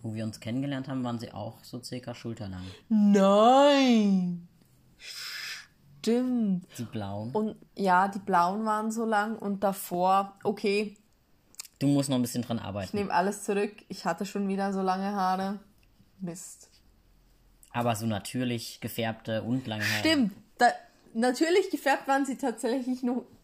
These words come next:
Speaker 2: seit acht Jahren nicht mehr so lang. Weil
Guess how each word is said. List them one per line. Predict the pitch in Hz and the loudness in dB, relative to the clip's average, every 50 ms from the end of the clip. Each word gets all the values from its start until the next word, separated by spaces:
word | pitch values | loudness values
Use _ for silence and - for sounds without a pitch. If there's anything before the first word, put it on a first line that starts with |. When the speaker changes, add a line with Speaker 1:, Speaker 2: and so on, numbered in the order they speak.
| _ - - - _ _ _ _ _ - | _ -20 -20 -20 _ _ _ _ _ -14
Speaker 2:
seit | - - 233 233 - - | -6 -2 -2 -2 0 2
acht | - 240 240 - - | 0 0 0 0 -2
Jahren | 233 214 214 208 | -2 0 0 0
nicht | 220 226 - | -2 -4 -4
mehr | 202 190 185 185 175 | -4 -2 -2 -2 -2
so | 170 170 | -2 -4
lang. | 165 156 151 165 175 175 180 - | -2 -2 -2 -4 -6 -8 -12 -6
Weil | - 196 202 196 196 196 196 190 | 0 2 4 4 4 2 0 -2